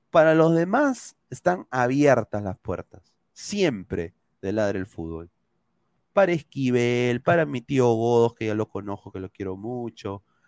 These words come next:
para, eh, para, para Silvio, toda su gente, para, para, para todos, Eric Osores, todos, porque no tenemos nosotros lo bueno de Ladra el Fútbol,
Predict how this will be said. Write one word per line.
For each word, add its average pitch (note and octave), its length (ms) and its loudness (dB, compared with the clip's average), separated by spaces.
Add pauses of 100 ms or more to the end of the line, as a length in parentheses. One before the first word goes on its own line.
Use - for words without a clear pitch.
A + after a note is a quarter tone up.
(200)
para, C#3 360 2
eh, - 340 -8
para, D#3 240 -2 (240)
para C#3+ 240 0
Silvio, A2+ 640 -2
toda A#2+ 220 -6
su - 140 -18
gente, G#2+ 800 -6 (680)
para, C#3+ 480 2
para, C#3+ 580 2 (400)
para D#3 280 -2
todos, A#2 760 0 (360)
Eric C3 340 -4
Osores, A#2+ 1120 -4 (120)
todos, A#2+ 540 0 (300)
porque B2+ 460 -2
no F3 140 -2
tenemos G3 580 -2
nosotros E3 540 -2
lo B2 160 0
bueno D3+ 260 -2
de C3 80 -4
Ladra C3+ 220 -2
el B2+ 100 -4
Fútbol, C3+ 340 0